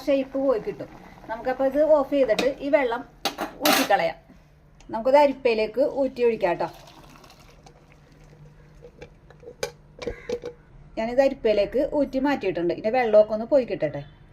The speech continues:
ആ സമയത്ത് നമുക്ക് പഞ്ചസാര ലായനി ഉണ്ടാക്കാം. വെള്ളമൊക്കെ ഊറ്റി കഴിഞ്ഞിട്ട് കറക്റ്റ്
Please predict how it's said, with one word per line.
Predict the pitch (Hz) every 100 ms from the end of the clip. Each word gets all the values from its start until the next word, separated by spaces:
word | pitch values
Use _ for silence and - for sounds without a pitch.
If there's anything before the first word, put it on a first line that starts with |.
| - -
ആ | 214 285
സമയത്ത് | 254 226
നമുക്ക് | 226 294
പഞ്ചസാര | 277 247 220 196 185
ലായനി | 185 190
ഉണ്ടാക്കാം. | 175 139 165 -
വെള്ളമൊക്കെ | 214 254 262 269
ഊറ്റി | 262 233
കഴിഞ്ഞിട്ട് | 233 254 254
കറക്റ്റ് | 233 240